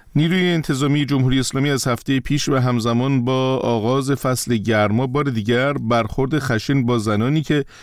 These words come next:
حجاب اجباری را رعایت نمی‌کنند در قالب طرحی با نام نور آغاز کرده است. در همین مدت کوتاه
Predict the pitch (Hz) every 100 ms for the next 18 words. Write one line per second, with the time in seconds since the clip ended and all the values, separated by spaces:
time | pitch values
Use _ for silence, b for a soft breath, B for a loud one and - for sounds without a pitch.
0 | B B - 170 175 151 135 110 120 117
1 | 113 110 110 107 107 - 110 104 117 123
2 | 160 151 127 113 117 107 104 123 - 110
3 | 113 107 107 101 101 98 101 101 104 -
4 | - - - - 117 110 101 - - -
5 | - - - 90 95 101 104 98 107 -
6 | 110 - 170